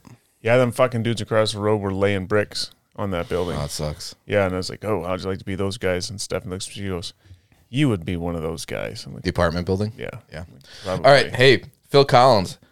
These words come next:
Speaker 2: suffered injured vertebrae in his upper neck, which led to crippling nerve damage and has pancreatitis at the moment.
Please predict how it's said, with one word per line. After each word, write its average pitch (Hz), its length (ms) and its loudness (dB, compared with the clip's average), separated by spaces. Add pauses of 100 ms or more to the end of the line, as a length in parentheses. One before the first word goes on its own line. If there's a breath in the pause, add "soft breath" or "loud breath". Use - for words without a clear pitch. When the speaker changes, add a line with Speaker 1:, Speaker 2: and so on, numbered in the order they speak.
(140 soft breath)
Speaker 2:
suffered 123 460 2
injured 127 440 0
vertebrae 95 800 6
in 87 140 0
his 87 200 0
upper 101 200 2
neck, 98 300 2
which - 200 -6
led 95 180 4
to - 80 -4
crippling 127 520 0
nerve 104 280 4
damage 85 440 0
and 80 160 -2
has 85 320 -2
pancreatitis 95 760 0
at - 80 -6
the 76 60 -10
moment. 80 280 -4